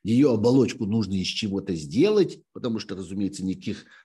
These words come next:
натуральных там кишок не хватит для того количества колбасы, которую съедают в России, и так далее, и так далее, и так далее. Есть колоссальное количество всяких мелких,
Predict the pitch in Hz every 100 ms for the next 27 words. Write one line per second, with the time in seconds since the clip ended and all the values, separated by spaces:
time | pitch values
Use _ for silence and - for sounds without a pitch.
0 | _ 113 104 123 120 101 87 - 78 73
1 | - 160 143 143 120 120 104 104 110 202
2 | - 196 - _ _ _ _ _ _ _
3 | _ _ - 127 139 123 117 135 135 131
4 | 117 - 113 127 117 127 - 101 101 101
5 | 92 - 107 101 92 - 92 - 95 139
6 | 170 160 160 202 175 165 147 123 127 131
7 | 127 123 104 78 120 65 131 - - 185
8 | 170 - 180 147 120 104 123 123 - 95
9 | - 131 117 101 110 147 147 - 101 -